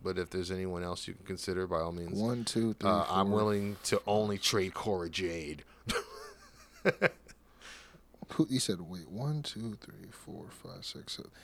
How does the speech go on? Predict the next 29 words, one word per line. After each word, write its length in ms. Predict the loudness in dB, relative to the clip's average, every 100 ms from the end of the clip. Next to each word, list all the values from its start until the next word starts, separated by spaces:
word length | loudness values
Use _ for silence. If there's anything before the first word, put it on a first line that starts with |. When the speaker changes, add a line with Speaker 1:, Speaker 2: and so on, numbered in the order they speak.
| -20 -20 -20 -20 -4
Speaker 2:
The 60 | 8
list 220 | 12 12
I 120 | 12 12
have 200 | 12 10
is 100 | 6
Rhea 200 | 8 10
Ripley, 340 | 8 8 6
Roxanne 460 | 6 6 6 4 4
Perez, 420 | 6 8 8 4
Cora 320 | 8 10 10
Jade, 380 | 8 6 8 6
Nikita 340 | 2 4 6
Lyons, 500 | 6 4 4 4 2
Willow 300 | 0 4 6
Nightingale, 640 | 6 4 2 2 2 4 2
Jamie 320 | 0 0 2
Hayter, 320 | 4 4 4
Jade 320 | 0 2 0
Cargill. 560 | 0 -2 -2 -2 -6 -6
But 120 | -4
if 120 | -2 -2
I 140 | -2
add 160 | -2 0
Liv 220 | -2 0
Morgan, 480 | 0 0 0 -2 -2
then 80 |
that's 200 | -2 -4 -6
eight. 180 | -8 -10 -12 -4
Speaker 1:
Yeah. 200 | 0 0